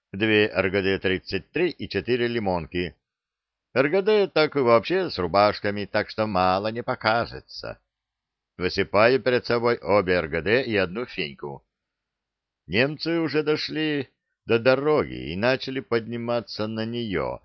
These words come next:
Вот и славно, тут место открытое. Веером разбрасываю три гранаты перед собой.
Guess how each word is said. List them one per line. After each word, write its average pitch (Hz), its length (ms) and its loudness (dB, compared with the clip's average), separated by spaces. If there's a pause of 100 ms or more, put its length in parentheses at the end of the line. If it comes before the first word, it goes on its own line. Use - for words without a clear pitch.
(240)
Вот 226 300 2
и 170 100 2
славно, 151 880 0 (140)
тут 185 340 -2
место 80 540 -4
открытое. 147 960 0 (1040)
Веером 113 840 2
разбрасываю 98 960 0
три 98 220 -4
гранаты 98 560 -2
перед 85 320 -10
собой. 85 520 -4